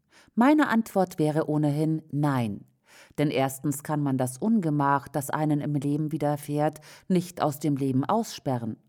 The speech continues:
Und zweitens, wer es verdrängen will, der wird es trotzdem nicht los. Bei dem kommt es zum Beispiel in Form von Magenschmerzen wieder.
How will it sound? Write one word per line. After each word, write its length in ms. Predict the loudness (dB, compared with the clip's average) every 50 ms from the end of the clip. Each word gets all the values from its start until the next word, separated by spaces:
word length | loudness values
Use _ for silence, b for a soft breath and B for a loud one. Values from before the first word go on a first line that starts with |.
| B B B B B B
Und 160 | -2 -2 -2 0
zweitens, 640 | 2 2 2 2 2 0 -2 -4 -6 -4 -4 -2
wer 140 | -2 0 0
es 140 | 0 -4 -4
verdrängen 560 | -6 -4 -4 -2 0 2 4 4 4 2 2
will, 240 | 0 0 0 -2 -4 -8 B B B B B B B 0
der 300 | 2 2 2 2 0 -4 _
wird 200 | _ -2 -2 0
es 180 | -4 -8 -8 -10
trotzdem 560 | -4 -2 -2 -2 -2 -6 -8 -4 -2 -2 -2
nicht 240 | -2 -4 -6 -10 -8
los. 440 | -6 -6 -6 -6 -8 -10 -16 -18 -18 _ _ _ _ _ B B B B B B
Bei 140 | 0 0
dem 240 | 2 2 0 -2 -2
kommt 240 | -2 -2 -2 -2 0
es 140 | -2 -6 -4
zum 160 | -4 -4 -2
Beispiel 400 | 0 -2 -2 -2 -4 -6 -6 -4
in 140 | -4 -4 -6
Form 300 | -4 -2 -2 -2 -2 -2
von 220 | -2 -2 0 0
Magenschmerzen 920 | 2 2 2 2 2 0 -2 -4 -4 -6 -6 -6 -6 -8 -10 -6 -6 -6 -6
wieder. 340 | -6 -10 -10 -10 -10 -12